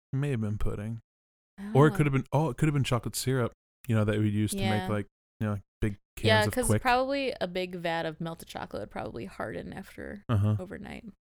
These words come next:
Speaker 1: So it was probably chocolate syrup.
Speaker 2: Mm-hmm.
Speaker 1: Yes.
Speaker 2: Mm, I want some pudding.
Speaker 1: That was the exit gag
Speaker 2: Word.
Speaker 1: for when the girls would have left the cabin.
Speaker 2: Yes, exactly. They would have gotten chocolated.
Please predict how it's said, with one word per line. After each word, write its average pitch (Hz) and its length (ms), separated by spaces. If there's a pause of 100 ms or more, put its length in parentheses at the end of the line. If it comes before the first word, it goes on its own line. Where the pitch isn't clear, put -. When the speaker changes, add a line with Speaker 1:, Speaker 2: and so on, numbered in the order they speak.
(200)
Speaker 1:
So - 100
it 135 40
was 117 60
probably 107 280
chocolate - 360
syrup. 107 500 (480)
Speaker 2:
Mm-hmm. 180 260 (680)
Speaker 1:
Yes. 104 460
Speaker 2:
Mm, 190 440
I 226 40
want 240 200
some 185 140
pudding. 101 480
Speaker 1:
That 131 120
was 117 120
the 113 140
exit 110 360
gag 107 400 (580)
Speaker 2:
Word. 175 180
Speaker 1:
for 123 80
when 110 160
the 110 80
girls 110 280
would 110 80
have 107 100
left 107 260
the 113 240
cabin. 113 400 (320)
Speaker 2:
Yes, - 400 (160)
exactly. - 500
They 175 120
would 165 120
have 160 80
gotten 156 400 (240)
chocolated. - 520